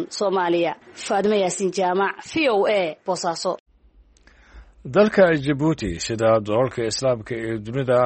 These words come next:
Speaker 2: waxaa loogu diyaar garoobayaa xuska munaasabadda Ciidul Adxa. Sidaas darteed, magaalada Cali Sabiix ee ku taalla koonfurta dalka Djibouti,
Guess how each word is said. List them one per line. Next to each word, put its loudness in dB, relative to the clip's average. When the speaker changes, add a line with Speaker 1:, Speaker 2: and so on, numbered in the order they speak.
Speaker 2:
waxaa -2
loogu -2
diyaar 0
garoobayaa -4
xuska -10
munaasabadda -4
Ciidul -8
Adxa. -6
Sidaas -14
darteed, -4
magaalada -2
Cali -6
Sabiix -2
ee -6
ku -10
taalla -4
koonfurta -8
dalka -4
Djibouti, -4